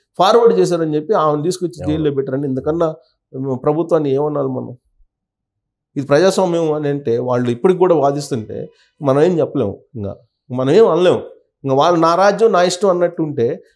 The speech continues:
Speaker 1: ఏం చెప్తాం మనం? ఇప్పుడు ఏదన్నా చెప్తే వినే వాళ్ళకైతే చెప్తాం. మనం అసలు ఎక్కడున్నాం, ఏం పోతున్నాం, ఎలా పోతున్నాం, ఎలా చేస్తున్నాం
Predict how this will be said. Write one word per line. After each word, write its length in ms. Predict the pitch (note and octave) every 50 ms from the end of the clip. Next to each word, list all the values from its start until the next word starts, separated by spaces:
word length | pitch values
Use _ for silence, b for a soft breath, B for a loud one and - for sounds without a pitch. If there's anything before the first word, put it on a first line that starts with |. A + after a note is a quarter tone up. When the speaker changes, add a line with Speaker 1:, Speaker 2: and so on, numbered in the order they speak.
| b _
Speaker 1:
ఏం 280 | D3 D3+ G#3 C4 C#4 B3+
చెప్తాం 280 | B3+ G#3 G3 A#3+ A3 G#3
మనం? 180 | G#3 G#3 A3+
ఇప్పుడు 640 | B3+ B3 - _ _ _ - E3+ G#3 A#3 G3 D3 D3
ఏదన్నా 220 | D3+ E3 E3 D#3+
చెప్తే 340 | D#3+ F#3+ F#3 - - - G#3+
వినే 220 | F#3+ F#3 F#3+ G3+
వాళ్ళకైతే 340 | G#3 G#3 G3 - F#3+ F3 E3
చెప్తాం. 400 | D#3+ D3+ C#3+ - _ A#2 G2+ - _ _ _ _ _ _ _ _ _ _ _ _ _ _ _ _ _ _ _ _
మనం 160 | - B2 C3
అసలు 180 | B2 - C#3+ B2+
ఎక్కడున్నాం, 580 | G#2+ - - G3 G#3+ A#3+ G#3+ F3+ D#3+ D3+ F3+
ఏం 240 | F#3 D#3 D#3 F#3 G3
పోతున్నాం, 380 | F#3 F#3+ F3 D#3 - C#3+ C3 C3
ఎలా 160 | C#3 E3+ F#3+
పోతున్నాం, 420 | F#3 F3 E3 D3+ - C#3 C3+ C3+
ఎలా 240 | E3 C#3+ C3 D3+ F3+
చేస్తున్నాం 540 | F#3+ E3+ E3 D#3 - - - C#3+ C#3 C#3+